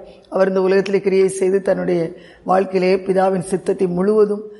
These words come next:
நூற்றுக்கு நூறு நிறைவேற்றி முடித்ததை பார்க்கிறோம். ஆ, அதுபோலவே பவுல் எழுதும் பொழுது, அஹ், எல்லாவற்றையும்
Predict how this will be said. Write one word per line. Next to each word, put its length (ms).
நூற்றுக்கு 380
நூறு 260
நிறைவேற்றி 440
முடித்ததை 420
பார்க்கிறோம். 560
ஆ, 140
அதுபோலவே 600
பவுல் 300
எழுதும் 320
பொழுது, 540
அஹ், 260
எல்லாவற்றையும் 800